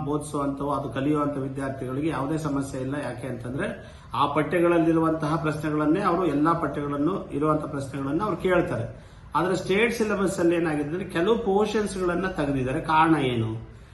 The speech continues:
So ಆ ರೀತಿಯ ಪೋರ್ಷನ್ ಅನ್ನ ತೆಗೆಯೋದ್ರ ಮೂಲಕ ಆ ವಿದ್ಯಾರ್ಥಿಗಳು ನೀಟ್ ಅನ್ನ ಬರಿಬಾರ್ದಾ ಅನ್ನೋದು, ಆ, ಇದ್ರ ಹಿಂದಿನ ಹುನ್ನಾರ ಅನ್ನೋದು ನಾವು ಶಂಕೆ ವ್ಯಕ್ತಪಡಿಸ್ತಾ ಇರೋದು. ಇದು ಮೂರು ಲಕ್ಷ ವಿದ್ಯಾರ್ಥಿಗಳಿಗೆ ಆಗಿರುವಂತಹ ಅನ್ಯಾಯ. ಈ ಕುರಿತು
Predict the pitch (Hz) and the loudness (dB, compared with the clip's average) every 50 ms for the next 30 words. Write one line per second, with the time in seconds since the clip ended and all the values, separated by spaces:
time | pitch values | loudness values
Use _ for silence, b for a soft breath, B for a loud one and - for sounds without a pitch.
0 | B B B - - 180 180 175 180 190 214 214 226 226 202 - - 190 208 202 | B B B -4 2 6 8 8 8 8 4 4 2 0 0 2 0 0 0 2
1 | 208 214 214 202 196 202 190 - 175 165 170 180 190 196 190 185 185 170 170 156 | 0 0 0 0 0 0 0 2 2 4 4 4 4 4 4 4 4 4 4 4
2 | 147 143 - - 185 170 151 156 170 170 180 170 165 180 185 185 185 - 180 170 | 4 2 2 2 4 4 6 6 6 6 4 2 4 2 2 2 2 2 2 2
3 | 170 170 170 160 156 165 190 190 - 180 175 180 165 143 143 147 156 151 151 143 | 4 4 6 8 8 8 6 6 4 4 4 4 4 2 4 4 4 4 4 2
4 | 139 131 113 120 123 123 131 131 143 151 160 156 147 143 160 190 190 165 147 - | 2 2 2 2 2 2 2 4 4 4 6 4 4 2 2 0 0 -2 -4 -6
5 | - B B B B B B - 139 143 135 135 143 143 151 147 151 151 160 165 | -10 B B B B B B -10 -6 -4 0 0 2 2 2 4 4 4 6 6
6 | 175 165 170 165 151 147 147 147 147 147 143 135 135 131 131 131 131 139 151 156 | 6 6 6 6 6 6 6 8 8 6 6 4 2 0 0 0 0 0 0 0
7 | 170 147 139 135 127 131 139 147 147 151 151 135 - 139 127 127 131 135 131 127 | 0 0 -2 -2 -2 0 0 2 2 0 0 -2 -4 -6 -6 -6 -6 -6 -6 -6
8 | 113 113 120 113 113 117 117 110 - - 113 110 110 107 107 113 160 - B B | -6 -8 -10 -8 -6 -4 -4 -4 -4 -6 -8 -8 -8 -6 -6 -8 -8 -8 B B
9 | B B B B B 143 147 170 185 185 185 175 139 127 127 143 165 196 208 202 | B B B B B 0 4 6 6 6 6 4 2 2 4 6 6 6 8 6
10 | 196 175 - - 180 170 151 147 156 156 156 156 151 147 143 143 139 131 131 131 | 4 2 2 2 2 0 2 2 2 0 0 0 -2 -2 -2 -2 -4 -4 -4 -4
11 | 131 131 131 127 127 127 127 127 123 123 135 143 147 147 147 151 170 - - B | -4 -2 -2 -4 -4 -4 -4 -4 -4 0 2 2 2 2 2 0 0 -2 -6 B
12 | B B B B B - 123 135 160 190 208 196 196 185 170 156 143 - - 175 | B B B B B -6 0 2 4 4 4 2 2 2 2 2 2 2 0 -2
13 | 190 185 - - - | -2 -2 -6 -10 -16